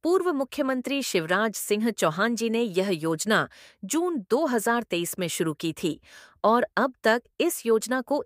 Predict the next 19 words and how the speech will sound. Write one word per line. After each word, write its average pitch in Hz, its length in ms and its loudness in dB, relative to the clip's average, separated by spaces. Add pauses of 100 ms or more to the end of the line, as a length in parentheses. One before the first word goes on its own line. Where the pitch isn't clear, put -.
एक 320 280 0
वर्ष 214 300 0
से 294 200 0
ज्यादा 180 380 0
का 208 140 0
समय 160 280 0
हो 156 160 -2
चुका 160 300 0
है। 160 200 -2 (680)
इस 254 220 0
योजना 185 400 0
के 190 140 0
तहत 190 320 0 (320)
बारह 240 420 0
सौ 294 200 0
पचास 202 500 -2
रुपए 214 220 0
की 233 160 -2
राशि 208 420 0